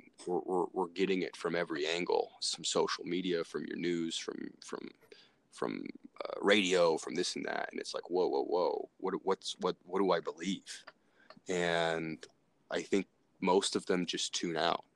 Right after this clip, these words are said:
If they stop believing one source that's so super legitimate, you just tune out.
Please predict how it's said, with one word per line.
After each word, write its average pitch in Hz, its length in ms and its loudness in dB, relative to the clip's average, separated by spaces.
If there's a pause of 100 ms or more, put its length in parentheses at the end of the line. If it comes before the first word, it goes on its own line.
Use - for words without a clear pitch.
(120)
If - 240 -4
they 95 160 4
stop - 420 4
believing 92 480 2
one 87 160 2
source - 380 -4
that's - 200 -4
so - 240 2 (160)
super - 320 -2
legitimate, 85 460 -4
you 123 100 0
just - 280 -2
tune 87 240 -2
out. 78 220 0